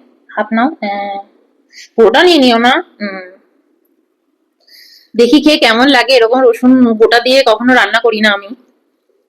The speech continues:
এবারে রান্না করলাম। সবকিছুই, মানে, অন্যরকম হয়ে যাচ্ছে। আগে কোনোদিন আমরা, মানে, আমাদের বাড়িতে তো কোনোদিন এরকম রসুন দিয়ে এরকম হয়নি, গোটা রসুন ফেলে হয়নি। কিন্তু আজকাল YouTube-এ দেখি অনেকে খুব খায়।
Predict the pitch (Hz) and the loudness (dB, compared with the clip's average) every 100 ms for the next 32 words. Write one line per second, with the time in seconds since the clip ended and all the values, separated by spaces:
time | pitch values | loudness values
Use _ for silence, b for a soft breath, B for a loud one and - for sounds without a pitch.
0 | - 202 220 269 226 214 240 208 190 190 | -2 0 2 2 0 -2 -2 0 0 -4
1 | 214 240 226 302 349 359 320 320 330 262 | -4 -4 0 0 4 4 4 2 2 2
2 | 254 269 277 254 233 214 - 214 233 - | 2 0 0 2 2 0 -2 -4 -4 -6
3 | b b b b _ _ 202 240 269 277 | b b b b _ _ -2 2 2 2
4 | 277 277 285 277 269 220 240 277 294 320 | 2 0 -2 -2 -2 0 0 0 0 0
5 | 269 247 262 269 269 277 269 240 - 254 | 0 0 2 2 2 2 4 2 2 4
6 | 254 240 247 240 233 247 240 208 214 208 | 4 4 2 2 2 0 2 0 0 0
7 | 214 226 247 247 262 254 254 220 226 214 | 2 4 2 2 0 0 0 0 0 -2
8 | 208 220 214 220 - 247 240 226 220 240 | -4 -8 -4 -2 0 0 0 -2 -2 0
9 | - 220 - _ B B B - 220 220 | -2 -4 -8 _ B B B -2 -2 0
10 | 254 254 - 220 202 | 0 -2 -4 -2 0